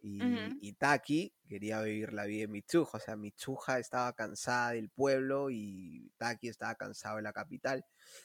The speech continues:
Speaker 1: Y quizá el vacío era ese, ¿no? Cuando comienzan a intercambiar vidas en, en la primera media hora de la película, un poco como que se llena ese vacío. Y a mí me dejó, o sea, me, me dejó esa sensación. Eh,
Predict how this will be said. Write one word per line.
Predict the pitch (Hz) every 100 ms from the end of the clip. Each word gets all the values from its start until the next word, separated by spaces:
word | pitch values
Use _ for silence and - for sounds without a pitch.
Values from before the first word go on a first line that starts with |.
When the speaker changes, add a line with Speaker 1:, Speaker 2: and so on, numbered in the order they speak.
| - _ _ _
Speaker 1:
Y | 120
quizá | 110 - 120
el | 139
vacío | 117 - 143 143
era | 139 123 120
ese, | 190 - 110
¿no? | 90 107
Cuando | - 120 107
comienzan | 101 104 110 120 151 143
a |
intercambiar | 123 107 110 107 104 110 127
vidas | 131 139 143 139
en, | 131 104 - _ _ _ _ -
en | 104
la | 101
primera | 104 98 110 123
media | 123 117 123 113
hora | 120 131
de |
la | 131
película, | - 98 110 139 147 139 - - - - _ _ -
un | 107
poco | - 123 143
como | 139 127
que | -
se | - - 101
llena | 117 170 185 120
ese | 110 107
vacío. | 104 101 - 104 95 90 _
Y | 85
a | 98
mí | 113
me | 143 151
dejó, | 127 - 123 123 120 120 110
o | - _
sea, | - 98
me, | 101
me | - 101
dejó | 101 101 123
esa | - 143
sensación. | - 131 - 101 - 117 107 _ - - - _
Eh, | - 98 98 92 65 64